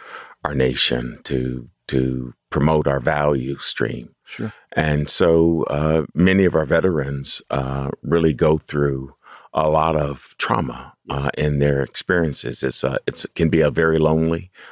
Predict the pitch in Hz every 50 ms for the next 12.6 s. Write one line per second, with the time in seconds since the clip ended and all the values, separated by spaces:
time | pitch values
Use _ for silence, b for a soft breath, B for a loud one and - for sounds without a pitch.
0 | B B - 69 69 76 80 87 87 - - - - - - - 69 67 67 69
1 | 67 - - - 69 67 - - - - 82 78 80 80 - - - 80 76 -
2 | 78 76 78 78 80 80 - - 71 69 - - - 80 80 78 - - 82 78
3 | 80 82 80 - - - B B B B B B B - - - 95 - - 85
4 | 82 87 92 104 87 - - - 73 76 76 - 82 90 90 - 90 85 85 82
5 | 76 - - - - - - - - - - - 73 80 82 85 - 110 85 80
6 | - - - 73 71 69 - 73 78 82 78 69 60 - - - - _ B B
7 | B B B B B B B - 85 85 82 - - 98 92 90 90 87 82 85
8 | 82 78 73 - - 101 101 - - 87 76 78 73 73 76 76 76 76 - -
9 | - - _ - 73 71 71 71 71 69 69 69 65 - B B B B B -
10 | - - 107 104 95 87 87 85 80 80 78 82 80 71 - 80 80 78 73 -
11 | - - 87 85 87 82 76 71 73 - - - - - - - - 82 67 67
12 | 64 69 76 78 76 - - - 58 58 -